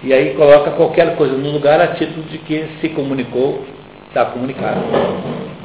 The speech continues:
Porque, afinal, como dizia o Chacrin, esse, né,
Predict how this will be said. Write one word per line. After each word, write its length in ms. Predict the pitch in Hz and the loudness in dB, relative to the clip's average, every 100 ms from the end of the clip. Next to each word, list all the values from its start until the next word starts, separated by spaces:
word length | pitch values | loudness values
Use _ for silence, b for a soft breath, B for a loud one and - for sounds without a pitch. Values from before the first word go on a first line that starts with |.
| - - - | -20 -20 -10
Porque, 320 | 123 120 147 139 | -8 2 2 2
afinal, 400 | 135 139 165 - | 0 6 6 6
como 180 | 135 120 | 0 -2
dizia 340 | 113 110 120 | -4 0 0
o 60 | 120 | 2
Chacrin, 520 | 170 - 147 185 185 - B B B - | -2 -2 -6 -6 -10 -14 B B B -8
esse, 480 | - 123 - 123 101 101 | -4 -4 0 -2 -2 -2
né, 400 | 131 143 - | 0 0 -2